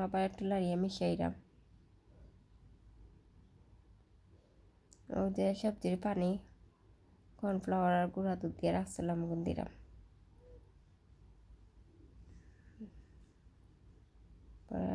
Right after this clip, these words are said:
একটু ভুল হয়েছে, গুঁড়া দিছি, কম হয়েছে। দেখো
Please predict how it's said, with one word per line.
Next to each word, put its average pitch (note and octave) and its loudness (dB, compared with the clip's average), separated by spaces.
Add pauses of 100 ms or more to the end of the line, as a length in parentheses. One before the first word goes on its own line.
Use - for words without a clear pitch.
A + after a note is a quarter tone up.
একটু - -8
ভুল G3 0 (100)
হয়েছে, E3+ 0
গুঁড়া F3+ 2
দিছি, E3+ -4 (100)
কম F#3 2
হয়েছে। - -4 (4000)
দেখো F#3 -2